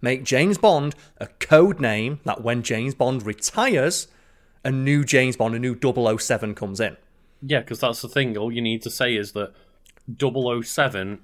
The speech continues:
Speaker 2: is a rank that gets passed on from agent to agent, and the alias that they go by is James Bond.
Speaker 1: James Bond. And the fact they've never, and even, and it makes so much sense, right?
Speaker 2: Mm-hmm.
Speaker 1: And there's been a bunch of stuff of, like, fan theories where they,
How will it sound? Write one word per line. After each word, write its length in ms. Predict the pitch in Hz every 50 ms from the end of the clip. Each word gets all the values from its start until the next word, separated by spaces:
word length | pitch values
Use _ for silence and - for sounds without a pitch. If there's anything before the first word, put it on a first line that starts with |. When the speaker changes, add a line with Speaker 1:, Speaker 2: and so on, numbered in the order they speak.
| _ -
Speaker 2:
is 400 | 120 110 104 101 104 104 - - -
a 120 | 113 113
rank 580 | 107 107 110 127 131 131 107 101 113 120 - - -
that 140 | 117 117 110
gets 280 | 110 - 110 98 - -
passed 380 | - - 113 107 - - -
on 140 | 113 113 110
from 180 | - 117 110 107
agent 340 | 107 113 107 - 107 101 -
to 120 | 107 104
agent, 420 | 131 139 139 135 107 101 110 - - - - - -
and 120 | 113 117 113
the 120 | 123 104 127
alias 440 | 143 139 135 131 127 123 123 - -
that 160 | 127 104 110
they 160 | 120 110 110
go 240 | - 139 151 165 143
by 180 | - 107 107
is 180 | 104 113 117 113
James 300 | - 131 104 107 110 110
Bond. 160 | - 131 107
Speaker 1:
James 260 | 95 107 101 98 -
Bond. 440 | - - 139 123 113 92 90 90 - - _ _ _ _ _ _ _ _ _ _ - -
And 120 | 135 143
the 60 | 151 -
fact 220 | - 165 170 185
they've 140 | 180 160 143
never, 360 | 151 147 147 143 143 147 -
and 140 | 165 156 165
even, 180 | 185 196 196 -
and 80 | 165 160
it 120 | 165 170
makes 260 | 180 196 190 190 -
so 300 | - - - 180 196 214
much 200 | 190 185 170 - -
sense, 360 | - - 220 202 156 - -
right? 260 | 135 143 202 247 - - - _ _ _ _
Speaker 2:
Mm-hmm. 220 | - 110 120 135 170
Speaker 1:
And 140 | 214 233 - _ _ _ _ -
there's 160 | 143 143 131
been 100 | 165 165
a 60 | 151
bunch 300 | - 160 170 165 160 -
of 100 | 147 -
stuff 320 | - - - 165 156 -
of, 60 | 131 123
like, 260 | 117 117 120 117 -
fan 280 | - 131 123 135 139
theories 300 | 135 - 131 110 104 104
where 160 | 117 110 110
they, 60 | 110